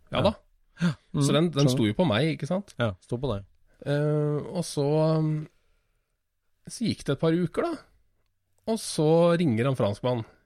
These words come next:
Speaker 2: Ja.
Speaker 1: «Ja, jeg får ikke registrert den bilen.»
Speaker 2: Nei.
Speaker 1: Fordi, eh, for at han ikke hadde ordentlig vognkort. Jeg sier, «Men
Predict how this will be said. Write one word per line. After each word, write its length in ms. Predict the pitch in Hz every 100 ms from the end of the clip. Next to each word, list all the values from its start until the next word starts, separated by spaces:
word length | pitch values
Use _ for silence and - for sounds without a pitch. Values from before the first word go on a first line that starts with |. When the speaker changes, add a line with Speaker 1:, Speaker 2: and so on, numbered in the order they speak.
| _ _ _ 143
Speaker 2:
Ja. 220 | 143 98 - -
Speaker 1:
«Ja, 140 | 233
jeg 140 | 220 214
får 280 | 151 156 185
ikke 140 | 147 143
registrert 380 | 160 - 139 156
den 160 | 127 117
bilen.» 260 | 104 123 - _ _ _ _ _ _ -
Speaker 2:
Nei. 220 | 185 104 - _ _ _ _ _ _
Speaker 1:
Fordi, 480 | 185 143 160 160 160
eh, 400 | 156 147 131 135
for 180 | 165
at 160 | 135 -
han 140 | 147
ikke 200 | 143 -
hadde 720 | 117 123 131 131 127 131 131 131
ordentlig 420 | 127 110 - 120 127
vognkort. 560 | 107 - 110 - - - _ _ _ _ _ _ _ _
Jeg 80 | 160
sier, 180 | 196 185
«Men 240 | 196 190